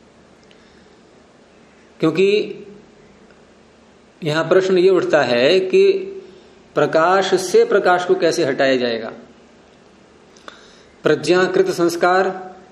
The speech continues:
विद्या के संस्कार हैं, प्रकाश है ये भी, और चित्त निरुद्ध हो रहा है, तो निरुद्ध चित्त में भी परमात्मा का साक्षात्कार जीव करता है,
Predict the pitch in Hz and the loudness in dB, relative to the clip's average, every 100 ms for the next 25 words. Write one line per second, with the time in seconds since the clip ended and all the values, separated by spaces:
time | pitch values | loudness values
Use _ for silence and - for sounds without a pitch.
0 | - 123 127 139 135 139 143 135 151 143 | -8 -4 -2 0 0 0 -2 -2 0 0
1 | 135 151 156 - - - - - - 120 | 0 -4 -8 -12 -20 -20 -20 -20 -10 -8
2 | 123 120 120 135 135 139 143 139 170 - | -4 -4 -4 -4 -4 -4 -4 -6 -10 -14
3 | - - - - _ - - - - _ | -20 -20 -20 -20 _ -20 -20 -20 -20 _
4 | - 143 131 - 170 175 190 156 131 160 | -2 0 0 0 -2 2 2 2 0 0
5 | 175 180 160 170 165 175 165 190 190 - | 0 0 0 0 0 0 -2 -4 -6 -16
6 | - - - - _ _ _ - - _ | -20 -20 -20 -20 _ _ _ -20 -20 _
7 | _ _ _ - - 170 190 185 - - | _ _ _ -20 0 4 4 2 -4 -14
8 | - - 135 156 185 - 190 190 185 - | -18 -6 -2 2 2 2 2 2 -2 0
9 | 190 190 175 170 160 180 185 - - - | 2 2 2 0 2 2 2 -2 -8 -14
10 | - 143 139 143 156 156 160 156 151 160 | -2 0 2 0 0 0 0 0 0 0
11 | 156 160 160 135 - - 135 160 151 151 | 0 0 0 -2 -8 -12 -4 -2 0 0
12 | - 160 170 190 - | 2 0 -2 -8 -14